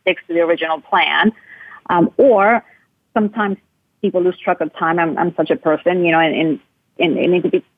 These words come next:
hard to, to change that. Um, so then potentially, then how do we make it up to our partner? So if he cancels the plan or he doesn't show up, then how does he make up for it? How does he repair?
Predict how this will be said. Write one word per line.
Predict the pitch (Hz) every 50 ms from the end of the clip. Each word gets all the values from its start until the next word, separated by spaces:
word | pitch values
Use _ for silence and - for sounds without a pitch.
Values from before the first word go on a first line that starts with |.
| _ _ _ _ _ _ _ - - -
hard | - - 185 175 -
to, | - - - -
to | 175 156
change | - - 165 165 151 -
that. | 160 151 156 180 214 202 - - - - - - - - -
Um, | 180 180 175 170 180 185 180 - - - _
so | - 214 190 185
then | 170 196 196 -
potentially, | 208 190 - 190 185 - 214 196
then | 180 185 180 180
how | - 180
do | 175
we | 175 175
make | 170 170 170 190
it | 175
up | 170 165 - -
to | 170
our | 160 156
partner? | - - - 151 147 - 135 - 156 _ _
So | 190 180
if | 175 - -
he | 214 208 202 190 - - _ _ _
cancels | - 196 190 190 196 180
the | 196
plan | 190 - - 202 190 190 190 190 185 185
or | 180 175 -
he | - 196
doesn't | - 190 - 190 185
show | - 196 190
up, | 190 214 240 - _ -
then | 202 185 185
how | - - 185 185 190
does | 196 - - _ _ -
he | 202 185
make | 180 175 175
up | 165 - -
for | 160 147
it? | - -
How | 190 190
does | - -
he | - 180
repair? | 170 175 - - - - 208 - - - -